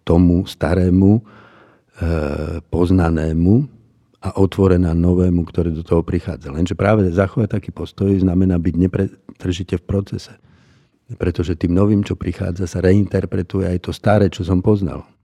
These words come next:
Stále na novo musím si klásť otázku, ako to teda je. E, ale vždy v sebe potrebujem robiť syntézu toho starého s novým.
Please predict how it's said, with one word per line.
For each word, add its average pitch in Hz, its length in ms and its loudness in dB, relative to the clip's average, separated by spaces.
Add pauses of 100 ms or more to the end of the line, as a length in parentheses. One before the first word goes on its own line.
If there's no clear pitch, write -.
Stále 101 320 0
na 101 160 2
novo 101 280 4
musím 90 360 -4
si - 80 -14
klásť 90 400 -2
otázku, - 400 -6
ako - 220 -4 (140)
to - 40 -4
teda 92 280 -2
je. 104 220 6
E, - 40 -14 (1300)
ale 87 640 0
vždy - 260 0
v - 60 -4
sebe 98 180 0
potrebujem 90 460 0
robiť 90 320 0
syntézu 87 420 -2
toho 90 220 0
starého 90 400 0
s 85 80 -2
novým. 82 280 -2